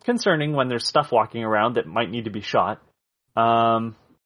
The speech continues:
the room that ha-, the, like, there was a save room,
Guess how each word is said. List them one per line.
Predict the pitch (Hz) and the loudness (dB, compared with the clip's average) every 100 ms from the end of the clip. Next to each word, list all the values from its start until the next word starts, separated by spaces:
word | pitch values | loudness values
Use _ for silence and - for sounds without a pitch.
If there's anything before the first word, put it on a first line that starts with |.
| _ _ _ _ _ _ _ _ _ _ _ _ _ _ _ _ _ _ _ _ _ _ _ _ _ _ _ _ | _ _ _ _ _ _ _ _ _ _ _ _ _ _ _ _ _ _ _ _ _ _ _ _ _ _ _ _
the | 170 160 147 143 143 _ _ _ _ _ _ - | -8 -2 0 0 -2 _ _ _ _ _ _ -12
room | 160 135 147 170 190 208 | -6 2 4 6 4 4
that | 196 | 2
ha-, | 147 165 - | 4 2 4
the, | 156 151 | 4 4
like, | 151 151 | 4 6
there | 156 | 4
was | 151 | 4
a | 156 | 0
save | - 196 175 | 4 4 4
room, | 131 113 104 123 | 0 -2 -4 -10